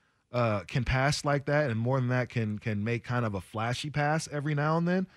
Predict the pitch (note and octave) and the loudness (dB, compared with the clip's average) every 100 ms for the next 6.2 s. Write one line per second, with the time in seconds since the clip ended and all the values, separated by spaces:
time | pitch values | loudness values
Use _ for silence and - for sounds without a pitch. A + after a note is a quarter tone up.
0 | - _ - A#2+ A2 G3 G3 D3 C3 F#2 | -20 _ -4 0 2 2 2 -2 0 -2
1 | G#2+ A2+ B2+ A2 A#2+ A#2 A2+ G2+ G#2+ F#3 | -2 0 0 0 -2 0 -2 -6 0 2
2 | F3+ C#3+ - C#3+ D3 D3 - A2 - A#2 | 4 0 -2 2 4 4 0 -4 -2 -2
3 | G#2+ - G#2 G2+ - _ _ A#2+ A#2 G#2+ | -2 -4 -6 -8 -14 _ _ 0 2 2
4 | G#2+ A#2+ A2+ G2+ - C#3+ C#3+ D3 C#3 A#2 | 2 2 0 -2 -4 -4 -2 -2 0 0
5 | G2 C3+ A#2+ F2+ - A2 G#2+ C3+ B2+ C3+ | 0 0 0 -2 -6 -6 -2 -2 0 -2
6 | B2 - | -2 -6